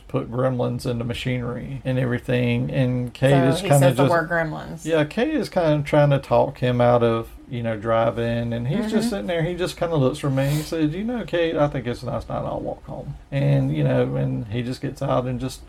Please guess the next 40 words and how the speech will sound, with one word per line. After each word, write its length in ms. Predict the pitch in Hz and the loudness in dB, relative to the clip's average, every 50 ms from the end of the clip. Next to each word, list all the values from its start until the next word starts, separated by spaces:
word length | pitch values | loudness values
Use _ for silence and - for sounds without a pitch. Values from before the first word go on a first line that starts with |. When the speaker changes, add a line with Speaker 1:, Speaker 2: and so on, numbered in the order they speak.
| - - - | -18 -12 -6
Speaker 1:
makes 240 | 131 127 135 127 - | -6 -4 -4 -4 -4
his 140 | 135 123 117 | -4 0 4
way 240 | 123 127 127 127 | 4 4 4 4
to 160 | 123 - 131 127 | 2 0 -2 -2
his 140 | 123 120 | -2 -2
house. 480 | 120 127 131 131 135 131 - - - - - - - - - - - - | -4 -6 -6 -6 -8 -10 -12 -16 -18 -20 -20 -20 -20 -20 -20 -20 -12 -4
Then, 280 | 151 135 143 143 139 139 | 2 4 6 8 8 8
uh, 320 | 139 135 135 131 135 - | 8 8 8 6 4 2
I 100 | 143 135 131 | 0 -2 0
guess 260 | 139 143 131 - - | 0 0 0 2 2
after 240 | 143 131 127 147 135 | 2 2 2 2 2
that, 240 | 143 151 156 151 135 | 2 2 2 2 0
then, 360 | 131 131 131 135 131 135 131 | -2 -2 -2 -4 -4 -4 -2
uh, 160 | 131 127 127 - | -2 -2 -2 -2
Kate, 440 | - - 131 131 127 139 - - - - 151 | 0 0 2 2 2 2 -2 -6 -8 -8 -8
uh, 60 | 135 - - - - - - - | -8 -8 -8 -12 -14 -14 -6 2
or 160 | - 202 185 135 | 4 6 6 6
Billy's 300 | 127 175 190 180 156 147 | 6 4 4 4 4 4
walking 300 | 147 147 127 - 139 127 | 4 4 4 2 0 -6
Kate 240 | - - 147 151 123 | -4 -4 -4 -4 -4
home. 300 | - - - 127 131 - - - - - - _ _ - - - | -8 -10 -10 -10 -14 -16 -18 -20 -20 -20 -20 _ _ -20 -4 2
This 440 | 139 160 220 285 254 - - - 339 | 4 4 4 4 2 -2 -4 0 2
is 240 | 339 330 302 - | 2 4 2 2
kind 420 | - - - - 190 208 226 220 170 | 0 -6 -4 -2 0 0 0 0 0
of 60 | 131 | 2
a, 520 | 135 123 120 113 113 113 110 110 107 107 110 - - - - - _ _ _ - _ - - - | 4 4 4 4 2 2 0 -2 -4 -6 -10 -14 -20 -20 -20 -20 _ _ _ -20 _ -8 -2 -2
a 40 | 143 | 0
scene, 320 | 143 - 156 151 147 143 139 | 2 4 4 6 6 6 6
I 120 | 135 127 | 4 4
guess, 240 | 120 131 127 120 - | 2 2 0 0 -2
kind 320 | - - 139 131 123 123 | -4 -4 -2 0 0 2
of 300 | 120 113 110 107 107 - - | 0 0 0 -4 -8 -12 -14
shows 420 | - - - 131 120 117 113 110 - | -10 -4 0 2 4 4 2 0 0
how 340 | 120 120 120 117 113 123 120 | 0 0 2 2 0 0 -2
dark 440 | 123 98 110 117 113 113 - - | -2 0 2 2 2 0 -2 -6
things 300 | - 120 113 110 113 - | -8 -6 -6 -6 -6 -8
are 40 | - 113 | -8 -8
gonna 220 | 113 117 113 113 | -6 -6 -6 -6
get 200 | 110 110 - 107 | -6 -6 -6 -2
later. 460 | 117 113 117 135 135 147 147 - - | -2 -2 -2 -2 -2 -4 -4 -4 -6